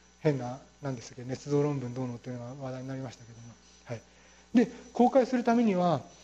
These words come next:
最初からソースを公開すると宣言して、で、賛同する人だけでプロジェクトを開始しなければいけません。最初なあなあにしたりですね、なんかいろんな人を巻き込んでおいて、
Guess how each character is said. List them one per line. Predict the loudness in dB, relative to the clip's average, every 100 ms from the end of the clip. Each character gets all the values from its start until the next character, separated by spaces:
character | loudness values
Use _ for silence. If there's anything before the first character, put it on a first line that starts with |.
| -20 -2
最 | 2 4
初 | 2
か | 6 8
ら | 10 8 4
ソ | -2 -2
ー |
ス | 2
を | 2
公 | 4 0
開 | 2 0
す | -2
る | -8
と | -10
宣 | -8 -2 0
言 | 2 0 -2
し | 4
て、 | 6 6 0 -20 -20 _ 2
で、 | 2 2 -10 -6
賛 | -2 0
同 | 0 0
す | 0
る | 0
人 | 4
だ | 4
け | 4
で | 2
プ | 0
ロ | -4
ジ |
ェ | -4
ク |
ト | -10
を | -8
開 | -8
始 | -6
し | -8
な |
け | -8
れ | -8
ば | -12
い |
け | -12
ま | -12
せ | -12
ん。 | -14 -18 _ _ _
最 | 0 0
初 | 2
な | 0 2
あ |
な | 4 2
あ |
に | 0
し | 0
た | 0
り | 0
で | -4 -10
す |
ね、 | -8 -6
な | -4
ん | -4
か | 0
い |
ろ | 0
ん | 0
な | 0
人 | 0
を | 0
巻 | -4
き | -8
込 | -8
ん |
で | -8
お | -14
い |
て、 | 0 0 0